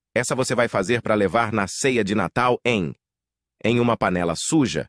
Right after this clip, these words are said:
comece esfregando as cebolas picadas na sujeira da panela.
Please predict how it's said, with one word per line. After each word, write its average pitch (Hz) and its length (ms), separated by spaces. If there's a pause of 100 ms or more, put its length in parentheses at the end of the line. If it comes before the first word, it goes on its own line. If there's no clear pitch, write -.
(340)
comece 151 540
esfregando 117 560
as 107 80
cebolas 107 480
picadas 107 540
na 104 100
sujeira 107 480
da 101 80
panela. 73 460